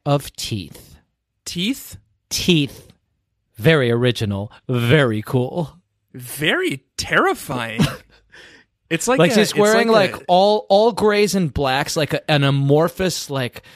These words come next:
Speaker 1: large shirt that just, like, makes her body kind of disappear. And then over her head, she has this, like, large set of teeth just, like, looking down at herself.
Speaker 2: Right. It sounds very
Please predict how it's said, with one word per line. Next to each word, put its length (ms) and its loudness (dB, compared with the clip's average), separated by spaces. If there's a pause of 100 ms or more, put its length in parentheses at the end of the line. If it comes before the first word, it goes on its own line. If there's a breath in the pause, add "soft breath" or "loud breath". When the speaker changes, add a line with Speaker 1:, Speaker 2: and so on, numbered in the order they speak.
(140)
Speaker 1:
large 480 2
shirt 600 -2
that 180 -2
just, 240 -6
like, 260 -6 (200 loud breath)
makes 260 -4
her 120 -4
body 420 -4
kind 240 -8
of 80 -14
disappear. 720 -12 (320 loud breath)
And 160 2
then 300 0 (440 soft breath)
over 440 2
her 200 0
head, 360 -2
she 140 -6
has 200 -12
this, 220 -10
like, 200 -10
large 640 -6
set 440 -6
of 220 -14
teeth 420 -12
just, 240 -14
like, 180 -16
looking 380 -14
down 300 -14
at 100 -18
herself. 680 -18 (220)
Speaker 2:
Right. 380 -12
It 120 -8
sounds 280 -6
very 340 -6